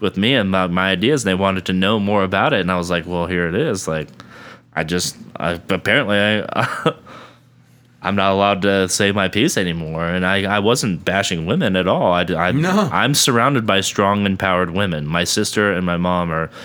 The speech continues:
Speaker 1: my grandma, you know, my aunts, they are all supporting families, you know, almost by themselves.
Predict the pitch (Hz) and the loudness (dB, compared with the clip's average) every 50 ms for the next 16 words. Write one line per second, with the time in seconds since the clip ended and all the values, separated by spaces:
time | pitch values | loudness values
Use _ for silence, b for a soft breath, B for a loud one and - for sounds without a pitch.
0 | B B B B 87 82 76 90 90 95 95 92 87 85 82 80 80 82 87 - | B B B B -4 -2 0 0 2 2 2 2 0 0 0 0 -2 -2 -4 -4
1 | 101 90 85 85 82 85 92 95 92 76 80 92 95 95 87 85 - - - - | -4 -2 0 0 -2 0 0 -2 -2 0 0 0 0 0 0 -2 -4 -6 -6 -8
2 | - - 64 65 73 92 95 95 92 92 90 90 98 101 101 95 90 87 85 85 | -12 -16 -12 -8 -2 0 2 2 2 2 2 4 4 4 4 4 2 2 0 -2
3 | 85 - - - 92 - - - 104 98 90 85 80 80 82 - - - - - | -2 -4 -2 -2 -4 -4 -2 0 0 2 2 0 -2 -2 -6 -8 -10 -18 -20 -16
4 | - - 92 92 92 90 82 78 73 73 - - - - B B B B B B | -8 -2 0 0 0 0 -2 -4 -6 -6 -8 -10 -10 -12 B B B B B B
5 | B B B B _ _ _ _ _ - 92 85 82 78 78 78 - - 101 104 | B B B B _ _ _ _ _ -4 -2 -2 0 0 -2 -4 -2 0 2 2
6 | 107 104 95 90 - - - 90 87 82 82 85 - - - 110 107 87 78 78 | 2 2 0 0 -2 -2 0 0 0 0 -2 -4 -2 -2 -2 0 -2 -2 -2 -4
7 | 78 73 - - | -6 -8 -10 -12